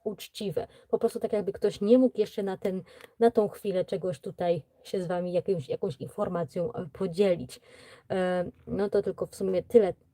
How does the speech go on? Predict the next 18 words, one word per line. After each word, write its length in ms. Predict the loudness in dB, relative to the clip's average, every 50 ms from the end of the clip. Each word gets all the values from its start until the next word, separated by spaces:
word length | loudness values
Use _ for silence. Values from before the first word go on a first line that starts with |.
| -20 -20 _
co 200 | -6 -4 -4 -2
widzę. 400 | -2 -4 -4 -2 4 4 4 4 4 -2 -12 -20 -20 -20 -20 _ _
Jeżeli 340 | 0 0 2 2 4 2 2
szukacie, 480 | 2 0 -6 -8 -8 -8 -6 -6 -6 -6 -4 _
to 240 | 4 6 6 6 4
oczywiście, 360 | 2 -2 -4 -4 -2 -2 -2
jeżeli 220 | 0 0 0 0
macie 260 | 0 -2 -2 -4 -6
stałą 380 | -4 -4 -4 -4 -2 -4 -4 -4
pracę. 400 | -4 -4 -4 -4 -6 -10 -14 -16 -16 -20 -20 -20 -14 _
Jeżeli 280 | -6 0 2 2 2 2
szukacie 460 | -2 -8 -4 0 0 0 4 4 2
pracy, 480 | 2 4 0 -2 -2 0 2 4 4 4 2 _ _ _ -6
no 80 | -2 0
to 120 | 0 2
tutaj 400 | 2 4 4 6 6 6 6 4 -2 _ _ _
jest 260 | -2 -2 -2 -2 -4
coś 220 | -6 -6 -6 -6